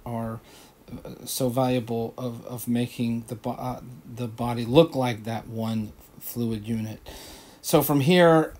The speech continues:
um, I will go, I will go back and start, we'll start looking at, um, poses and do, uh,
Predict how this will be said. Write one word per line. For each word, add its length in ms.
um, 560
I 120
will 140
go, 260
I 160
will 220
go 240
back 420
and 400
start, 440
we'll 100
start 380
looking 400
at, 240
um, 480
poses 640
and 640
do, 720
uh, 400